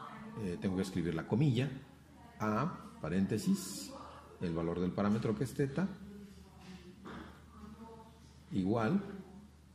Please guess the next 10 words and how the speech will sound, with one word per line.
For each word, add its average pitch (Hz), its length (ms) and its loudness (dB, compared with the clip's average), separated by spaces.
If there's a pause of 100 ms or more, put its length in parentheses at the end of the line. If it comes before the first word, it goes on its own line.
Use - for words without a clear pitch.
(120)
cierro 87 220 0
las 87 160 0
comillas, 135 680 2 (600)
más 127 760 2 (420)
la 87 580 2 (180)
función 92 360 2
de 85 80 4
la 78 80 -2
curva 76 280 -2
paramétrica. - 560 -10